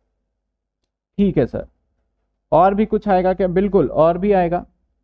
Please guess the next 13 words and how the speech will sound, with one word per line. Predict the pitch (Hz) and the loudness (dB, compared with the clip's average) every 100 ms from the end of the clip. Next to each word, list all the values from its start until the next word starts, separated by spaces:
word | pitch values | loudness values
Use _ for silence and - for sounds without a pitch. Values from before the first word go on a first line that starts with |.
| _ _ _ _ - | _ _ _ _ 0
सर, | 202 | 2
दूसरा | 165 180 190 233 | 4 0 2 2
नंबर | 240 233 226 226 | 2 2 4 2
देंगे | 208 208 | 2 2
हम, | 220 208 | 2 2
पता | 202 202 | 0 2
है | 220 | 0
किसको? | 208 180 - 196 | 0 -4 0 2
नॉन | 180 190 208 | 2 2 2
करंट | 202 185 170 170 | 0 -2 -2 -2
लायबिलिटी, | 127 117 98 110 - _ _ _ _ _ _ _ _ _ _ 147 | -2 -4 -6 -10 -12 _ _ _ _ _ _ _ _ _ _ -2
नॉन | 165 190 208 | 2 2 2
करंट, | 202 170 151 156 165 | 0 0 0 -2 -8